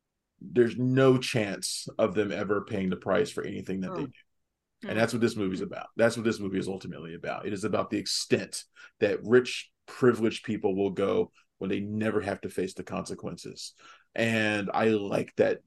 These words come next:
Speaker 1: Brandon Cronenberg takes that simple idea, which, you know, you can say, you can make a million different kinds of movies about, and he takes that simple idea and he takes it to the weirdest,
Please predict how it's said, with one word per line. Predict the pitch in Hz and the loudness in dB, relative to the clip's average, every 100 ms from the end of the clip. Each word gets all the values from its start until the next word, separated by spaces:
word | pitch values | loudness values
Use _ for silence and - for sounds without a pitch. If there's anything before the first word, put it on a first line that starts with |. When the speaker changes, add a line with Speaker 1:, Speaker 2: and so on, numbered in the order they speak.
| - | 2
Speaker 1:
Brandon | 113 107 98 | 2 2 0
Cronenberg | 113 107 92 101 95 | 4 4 4 0 0
takes | - 123 - | 2 2 4
that | 123 - - | 4 4 0
simple | - - 127 123 123 92 | -6 -2 -2 2 4 4
idea, | 107 98 101 95 95 98 | 2 2 2 2 2 0
which, | 156 165 - - _ _ _ - | -2 -6 -8 -14 _ _ _ -8
you | 156 | -2
know, | 104 | 0
you | 151 196 | -2 -4
can | |
say, | - 170 | 0 2
you | 160 190 | 2 2
can | 147 | 2
make | 135 | 2
a | 123 | 2
million | 120 117 | 2 0
different | 95 - 95 | -2 -6 -4
kinds | 98 92 | -4 -2
of | 95 | -2
movies | 95 90 | -2 -2
about, | 95 76 60 - - _ | -4 -6 -6 -12 -20 _
and | 104 | -6
he | |
takes | 107 156 147 | 2 4 6
that | 147 | 6
simple | 143 135 123 117 | 6 4 4 4
idea | 104 98 101 101 - | 2 0 0 0 0
and | 98 | -4
he | 107 110 107 | -2 0 -2
takes | - 127 107 - | 0 0 2 -2
it | 95 | -6
to | - | -6
the | 98 101 95 | -4 -4 -8
weirdest, | 95 117 165 165 160 156 - | -4 4 8 8 6 2 -2